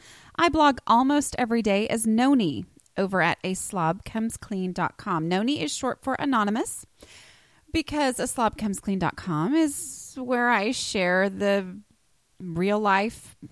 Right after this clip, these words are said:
deslobification process that I go through. I share the truth about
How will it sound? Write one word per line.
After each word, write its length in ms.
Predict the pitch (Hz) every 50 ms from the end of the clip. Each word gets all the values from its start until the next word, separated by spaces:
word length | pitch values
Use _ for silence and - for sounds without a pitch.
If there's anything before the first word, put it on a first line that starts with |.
| - - _ _ _ _ _ _
deslobification 920 | 208 208 - - 190 185 - 220 220 247 - 254 262 262 - 277 226 208
process 540 | - - 214 226 - - - 113 - - -
that 340 | - - 160 147 156 - -
I 400 | - - 139 131 131 156 185 214
go 180 | 214 233 262 349
through. 320 | - - - 190 - - - _ _ _ _ _ _ _ _ _ _ _ - -
I 80 | 262 269
share 160 | - 262 254
the 80 | 247
truth 340 | 262 - 277 247 240 247 - -
about 260 | - 233 220 220 214